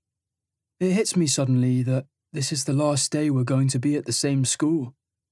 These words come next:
Six entire years of being in the same place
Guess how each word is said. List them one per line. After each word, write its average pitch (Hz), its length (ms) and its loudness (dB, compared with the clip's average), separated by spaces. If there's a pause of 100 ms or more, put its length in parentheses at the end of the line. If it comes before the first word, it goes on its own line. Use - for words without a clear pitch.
(500)
Six - 340 -2
entire 180 460 2
years 185 540 2
of 127 120 -2
being 147 240 0
in 147 100 2
the 143 60 2
same 165 320 2
place 156 380 0